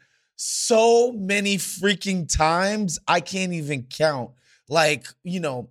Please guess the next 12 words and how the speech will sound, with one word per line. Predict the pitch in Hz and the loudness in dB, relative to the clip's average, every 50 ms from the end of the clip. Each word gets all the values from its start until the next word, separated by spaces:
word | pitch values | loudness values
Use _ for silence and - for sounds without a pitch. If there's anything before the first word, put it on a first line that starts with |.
| _ | _
second | - - - - - 214 214 214 214 196 | -10 -6 -2 2 2 2 2 2 -2 -4
edition | 185 151 170 180 170 175 175 143 | -4 -4 -4 -4 -4 -6 -6 -8
Cavs | - - 165 170 170 165 165 156 135 - | -6 -2 0 2 2 4 2 2 0 -2
stuff, | - - - 151 139 131 - - _ _ _ _ _ | -4 -2 0 0 0 -2 -4 -10 _ _ _ _ _
some | - - 233 226 254 | -2 0 0 2 4
of | 240 | 4
those | 240 214 180 139 | 2 2 2 0
defenses | 123 147 214 214 156 - 185 180 165 139 - 165 160 139 147 | -2 -2 0 0 -2 -2 -4 -6 -4 -4 -4 -2 -2 -2 -2
in | 160 160 | -2 -2
the | 156 147 | -2 0
regular | 147 160 156 151 156 151 143 | 0 0 0 -2 -2 -2 -2
season, | - - - 165 156 135 131 135 123 127 | -2 -2 -2 -2 -2 -4 -4 -4 -6 -10